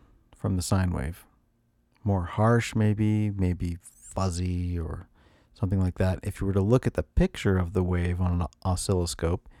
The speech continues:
you would notice that it, it rises in a sharp diagonal direction and then drops off sharply and then starts to rise again. And it kind of looks like the teeth on a saw,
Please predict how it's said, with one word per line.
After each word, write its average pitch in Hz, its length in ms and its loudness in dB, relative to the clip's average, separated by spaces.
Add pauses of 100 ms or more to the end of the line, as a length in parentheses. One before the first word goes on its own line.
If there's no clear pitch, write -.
(720)
you 110 100 6
would 110 140 4
notice 110 400 6
that 98 200 2
it, 95 180 -2 (380)
it 92 280 -2 (120)
rises 104 840 2
in 101 100 -2
a 92 140 0
sharp - 420 -2
diagonal 98 540 0
direction 95 680 0 (420)
and 95 160 2
then 92 160 2
drops 98 360 2
off 95 340 2
sharply 92 760 -2 (320)
and 95 180 0
then 87 140 0
starts 85 320 -8
to - 140 -6
rise 85 280 -4
again. 92 360 2
And 90 100 0
it - 100 -8
kind 107 320 4
of 90 120 0
looks 98 320 0
like 90 340 0 (120)
the 90 120 -2 (380)
teeth 101 400 -4 (160)
on 92 360 2
a 92 140 -2
saw, 95 480 4